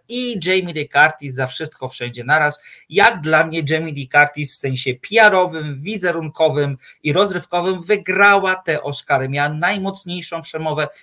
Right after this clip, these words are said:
najpiękniejszą przemowę. Była absolutnie poruszona tym, co się zdarzyło. Była absolutnie zachwycona i dla mnie to jest też taki trochę symboliczny moment, bo aktorka, która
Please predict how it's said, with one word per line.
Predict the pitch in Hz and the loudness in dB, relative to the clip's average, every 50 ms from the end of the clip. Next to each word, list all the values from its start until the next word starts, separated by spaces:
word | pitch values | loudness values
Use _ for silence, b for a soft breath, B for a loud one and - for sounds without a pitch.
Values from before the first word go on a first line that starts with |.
| B _ | B _
najpiękniejszą | 139 151 165 165 - 180 185 190 190 - 185 185 185 185 185 - 175 165 | -2 -2 -2 -2 -2 -6 -6 -6 -6 -6 -6 -6 -4 -6 -4 -4 -4 -6
przemowę. | 156 - 160 160 156 147 | -4 -4 -2 -2 -2 0
Była | 156 160 156 - | 2 2 2 2
absolutnie | - 185 - - - - 202 208 202 - 180 170 | 0 -2 -2 -4 -2 0 0 0 0 -2 -6 -10
poruszona | 151 160 151 147 139 - 147 143 135 | -6 -4 -4 -4 -4 -2 -2 -2 -2
tym, | - 127 123 | -4 -10 -16
co | - 123 | -16 -14
się | 117 120 123 | -12 -10 -10
zdarzyło. | 123 113 117 110 113 117 110 107 104 120 B B B B B B B | -8 -10 -10 -10 -10 -12 -12 -12 -12 -14 B B B B B B B
Była | 151 151 160 160 | 0 2 2 2
absolutnie | 165 170 - - 196 190 208 - 185 175 | 2 0 -2 0 0 0 -2 -4 -6 -4
zachwycona | 165 170 170 - - 165 165 - 160 147 143 143 147 165 - b b b b b b _ _ _ - | -2 -2 -2 -4 -6 -10 -4 -2 -2 0 2 2 0 0 -2 b b b b b b _ _ _ -6
i | 175 175 175 180 180 185 180 180 _ _ _ _ _ | -4 -4 -2 -2 -2 -4 -4 -8 _ _ _ _ _
dla | 143 131 175 190 220 | -4 2 2 2 2
mnie | 240 240 | 2 0
to | 240 233 | 2 2
jest | 220 214 220 - | 2 2 2 -2
też | 262 - - | -4 -4 -4
taki | - 254 - - 156 | -4 -6 -6 -6 -6
trochę | 131 135 131 113 120 | -4 -4 -4 -6 -6
symboliczny | 120 - 147 135 123 131 131 135 127 - - 131 | -8 -8 -8 -6 -4 -4 -6 -6 -8 -8 -10 -8
moment, | 131 135 135 139 | -6 -4 -4 -4
bo | 131 131 156 156 | -2 0 2 2
aktorka, | 160 160 - 220 226 247 - 233 | 2 2 0 -2 -2 0 0 -2
która | 233 - 220 208 196 202 | -2 0 0 2 2 2